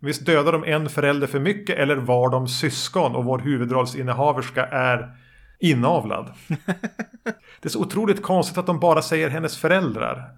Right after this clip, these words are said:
Speaker 1: och inte väljer en av dem.
Speaker 2: Mm.
Speaker 1: För de pratar bara om your parents. De var tvungna att dö båda två.
Speaker 2: Ja, precis. De dör.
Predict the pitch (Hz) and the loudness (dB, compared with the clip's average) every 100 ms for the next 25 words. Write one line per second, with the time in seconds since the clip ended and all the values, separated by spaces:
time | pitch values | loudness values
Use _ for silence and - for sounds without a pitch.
0 | _ 156 135 135 135 139 143 147 202 180 | _ -2 -2 -2 2 2 2 0 2 0
1 | 123 101 107 - - 120 _ 147 139 127 | 0 -4 -6 -8 -10 -14 _ -6 -4 -4
2 | 139 - 156 165 147 143 120 151 127 143 | -6 -6 -4 0 0 0 0 2 2 0
3 | 127 135 131 135 160 131 117 - - - | 0 -2 -2 -2 0 0 -4 -10 -14 -14
4 | _ 151 151 160 147 135 139 135 120 117 | _ -4 -2 0 0 2 2 2 2 0
5 | 117 - 151 87 80 _ _ _ - 127 | -2 -4 -4 -4 -8 _ _ _ -4 -4
6 | 127 131 139 - 98 - 143 147 131 - | -4 -10 -8 -10 -12 -8 -4 -4 -6 -6
7 | 110 107 104 107 | -2 -2 -2 -4